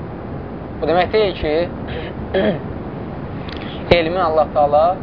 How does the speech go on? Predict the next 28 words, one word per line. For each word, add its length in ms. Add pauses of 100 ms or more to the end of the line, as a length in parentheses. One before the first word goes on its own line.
(180)
o 160
əziyyət 440
çəkib 400
elm 240
öyrənən 400
alimin 460 (300)
sinə, 360
qəlbindən 640
silib 300
götürəcək. 480 (880)
Heç 260
kəsə 220
Allah 340
elə 160
zülm 240
etməz. 380 (880)
Əgər 260
alim 320 (120)
ömrü 300
boyu 240
əziyyət 380
çəkib 300
elm 200
öyrənibsə, 520 (640)
ona 260
Allah 260
zülm 220
etməz. 320